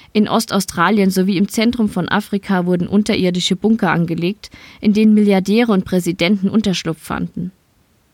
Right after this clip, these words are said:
Menschen wurden zu Mördern im Kampf um die Arbeitsstellen als Bedienstete in diesen hochmodernen Bunkern.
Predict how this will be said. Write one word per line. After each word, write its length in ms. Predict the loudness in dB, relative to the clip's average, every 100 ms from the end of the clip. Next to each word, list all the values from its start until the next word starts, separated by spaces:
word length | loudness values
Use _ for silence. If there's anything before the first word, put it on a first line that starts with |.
| _ _ _
Menschen 420 | -2 0 0 0 0
wurden 200 | 0 -2
zu 180 | 0
Mördern 440 | 2 2 2 0 -2
im 100 | -4
Kampf 300 | 0 0 2
um 100 | 0
die 140 | 0
Arbeitsstellen 680 | 0 0 -2 -2 0 0 0
als 160 | -4
Bedienstete 600 | -4 0 2 0 0 -2 -2
in 120 | -2
diesen 300 | -2 0 2
hochmodernen 600 | 4 2 0 0 -2 0
Bunkern. 460 | 0 0 -4 -6